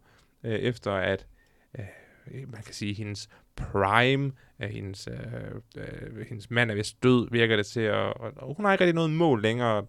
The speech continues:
der er ikke rigtig, har ikke rigtig en plads på arbejdsmarkedet. Jamen, hvad skal man så gøre? Og så virker det til, at denne her film kommer med et svar.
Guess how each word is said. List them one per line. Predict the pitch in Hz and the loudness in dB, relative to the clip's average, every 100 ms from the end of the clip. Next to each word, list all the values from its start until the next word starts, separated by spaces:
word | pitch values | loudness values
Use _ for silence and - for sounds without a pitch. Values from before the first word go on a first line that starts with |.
| _ | _
der | 110 | 0
er | |
ikke | 127 117 | 4 4
rigtig, | 107 107 - _ | 2 -4 -14 _
har | 120 | 0
ikke | 120 | 2
rigtig | 120 107 | 2 0
en | |
plads | 101 113 | 0 -2
på | - | 2
arbejdsmarkedet. | 98 107 104 - 95 101 101 - _ - _ | 2 2 0 0 0 0 -4 -8 _ -20 _
Jamen, | 151 | -2
hvad | 170 | 0
skal | 120 | 0
man | |
så | 107 - | -2 -2
gøre? | 101 101 - _ _ _ _ _ _ _ _ _ - | -2 -2 -6 _ _ _ _ _ _ _ _ _ -6
Og | 170 | -4
så | 180 | -2
virker | 165 151 139 | 0 2 4
det | 117 | 2
til, | 123 | 2
at | 110 | 2
denne | 110 117 | 2 0
her | 113 - | -4 -6
film | 110 101 98 _ | -8 -10 -14 _
kommer | - 113 | -4 -4
med | 104 104 95 _ _ _ _ _ | -2 -8 -10 _ _ _ _ _
et | 277 - | -6 -4
svar. | - 78 - | -6 -8 -12